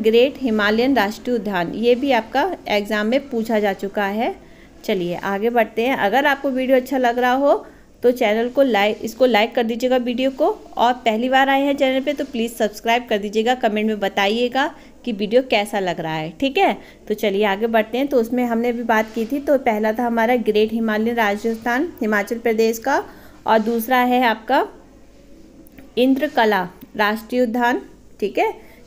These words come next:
खीर गंगा राष्ट्रीय उद्यान और पिन वैली राष्ट्रीय उद्यान, सिम्बल बारा राष्ट्रीय उद्यान।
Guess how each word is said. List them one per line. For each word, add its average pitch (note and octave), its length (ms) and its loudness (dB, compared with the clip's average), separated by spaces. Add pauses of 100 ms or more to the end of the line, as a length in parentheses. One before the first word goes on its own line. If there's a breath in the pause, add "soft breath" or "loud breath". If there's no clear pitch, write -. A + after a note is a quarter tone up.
(100)
खीर C4 320 2
गंगा A3+ 340 4
राष्ट्रीय A#3 400 0
उद्यान C4 300 2
और B3+ 260 -2 (160)
पिन C#4 220 4
वैली A3+ 420 0 (220)
राष्ट्रीय A3 380 2
उद्यान, B3+ 340 0
सिम्बल A#3+ 440 2
बारा A3+ 400 2
राष्ट्रीय G3 440 -2
उद्यान। F3+ 300 -6